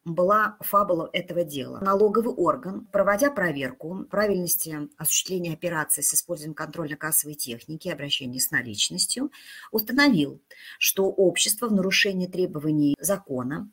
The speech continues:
указаний Центрального банка, выдало наличные денежные средства физическому лицу в сумме, превышающей установленный лимит пятьдесят тысяч рублей. И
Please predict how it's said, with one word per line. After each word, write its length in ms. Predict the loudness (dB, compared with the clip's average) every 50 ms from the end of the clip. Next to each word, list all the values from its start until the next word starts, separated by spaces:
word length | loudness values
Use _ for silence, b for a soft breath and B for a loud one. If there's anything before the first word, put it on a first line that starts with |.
| _ _ -10
указаний 500 | -10 -6 -4 -4 -2 -2 0 -2 0 0
Центрального 560 | 0 -2 0 0 0 0 0 0 -4 -6 -2
банка, 480 | 0 0 0 0 -2 -4 -4 -6 -6 B B B B B B B B
выдало 400 | 4 4 6 6 6 4 4 2
наличные 520 | 0 -2 -2 0 0 0 0 0 -4 -6
денежные 500 | -4 -2 -2 -2 -2 -2 -4 -4 -4 -4
средства 720 | -4 0 2 2 2 2 2 -2 -2 -4 -4 -4 -6 -12 -14 -8 -6
физическому 500 | -4 -2 -2 -2 -2 -4 -4 -6 -8 -8
лицу 460 | -6 0 0 0 0 2 -2 -2 -4 B B
в 60 | B -2
сумме, 300 | 0 0 2 0 0 0
превышающей 880 | 0 -2 -2 -2 0 2 2 2 2 2 2 0 -2 -2 -4 -10 -12 -8
установленный 680 | -6 -6 -6 -6 -6 -6 -8 -6 -6 -8 -8 -8 -12 -16 _ _
лимит 420 | -4 -2 0 0 0 0 -2 -4
пятьдесят 440 | -12 -8 -2 -2 -2 -2 -2 -8 _
тысяч 440 | -10 -8 -6 -6 -2 -2 -4 -4 -4
рублей. 420 | -8 -12 -12 -10 -12 -12 -12 -12 -18 -14 _
И 300 | 4 4 6 6 4